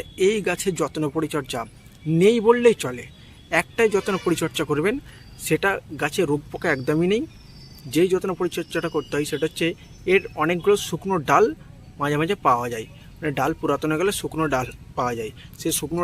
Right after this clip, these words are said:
ডালগুলোকে মানে কেটে ছেঁটে ফেলে দিতে হবে, আর তেমন কিছু করতে হবে না। আর খাবার কি দেবেন? খাবার হচ্ছে এই গাছে খাবার দেওয়ার তেমন কোনো দরকার নেই। এই কারণেই বললাম এই গাছ ফুল সানলাইটের গাছ। সানলাইট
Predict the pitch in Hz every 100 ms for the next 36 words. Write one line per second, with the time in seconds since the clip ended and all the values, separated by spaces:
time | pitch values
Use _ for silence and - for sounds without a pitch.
0 | 147 135 139 170 - 247 - - - -
1 | - 175 - - 170 165 196 - 170 233
2 | 240 - 165 139 127 120 113 - - -
3 | - - 175 - 165 175 175 170 156 -
4 | 127 113 107 92 - - - - - 151
5 | 139 - - - - - - 160 214 233
6 | - 175 139 120 123 - - - - 147
7 | 156 202 202 220 180 151 156 - - 143
8 | 156 156 185 - 139 147 156 - 165 214
9 | - - - - 156 156 151 156 131 113
10 | - - - - - 175 170 196 196 202
11 | 190 139 127 131 - - - - 160 165
12 | 165 185 - - - 185 202 - 143 143
13 | 151 170 160 202 - - - - - 139
14 | 147 156 185